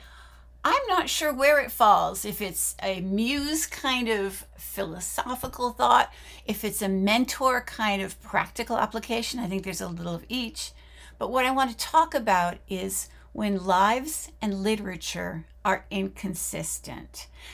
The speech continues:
And I know you probably know already what I'm talking about.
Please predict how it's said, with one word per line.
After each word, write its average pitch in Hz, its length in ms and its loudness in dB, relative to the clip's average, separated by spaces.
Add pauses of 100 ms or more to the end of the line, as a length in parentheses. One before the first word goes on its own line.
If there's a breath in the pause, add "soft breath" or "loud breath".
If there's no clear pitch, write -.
(160 loud breath)
And 208 120 2
I 208 160 0
know 233 260 2
you 220 220 0 (100)
probably 233 580 2
know 190 200 2
already 180 380 0
what 170 120 -2
I'm 160 140 0
talking 170 440 -4
about. 165 440 -4